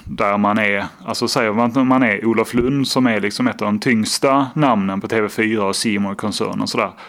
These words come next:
Han kan ju, utan att han behöver vara så rädd för att han ska få bli dragen i örat, han kan ju skriva kritiska saker, vilket han gör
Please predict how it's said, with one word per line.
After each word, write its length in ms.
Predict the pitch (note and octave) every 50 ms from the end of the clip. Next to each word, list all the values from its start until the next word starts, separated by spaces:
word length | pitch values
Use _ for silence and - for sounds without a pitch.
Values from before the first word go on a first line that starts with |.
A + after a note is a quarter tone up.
| - - -
Han 280 | _ - A2+ G#2 G#2 G#2+
kan 320 | - - D#3+ A#2+ G#2 G2
ju, 160 | F#2+ F#2+ G2 G2+
utan 560 | G#2+ - - G#2+ A#2+ A#2 A2+ - G#2+ F#2+ F#2+
att 120 | F#2+ F#2+
han 320 | A2+ G#2+ F#2+ F2+ F#2 F#2+ F2+ - _ - _ _
behöver 260 | A2 G#2 G2+ G2+ G2
vara 120 | G2 G2+
så 140 | - - A2+
rädd 320 | G2 A2+ A#2+ C3 C#3+ C#3 -
för 440 | - - C#3+ A#2 G2 F#2+ F#2+ F#2+ - - -
att 160 | - F#2+ E2+
han 240 | - G#2+ F#2 F2+ F#2+
ska 200 | - - G#2+ G2
få 360 | - - A2+ G2 F2+ F2+ F2+ - - - - - - - - - - - _
bli 120 | A#2 A#2
dragen 380 | G#2+ A#2 A2+ A2 G#2+ G#2 G#2 G#2+
i 20 |
örat, 400 | A2 A2 A2+ A#2+ A2 G2+ F#2 -
han 100 | A2 G#2
kan 140 | G2 C3+ B2+
ju 60 | G#2
skriva 300 | - - B2 B2 G#2+ G#2+
kritiska 440 | - - C3+ G#2+ - - - - G#2+
saker, 240 | - A#2+ A#2+ - -
vilket 180 | - - -
han 120 | A2 A2 A2+
gör 400 | A#2+ B2+ C#3+ D3+ D3+ C#3 C3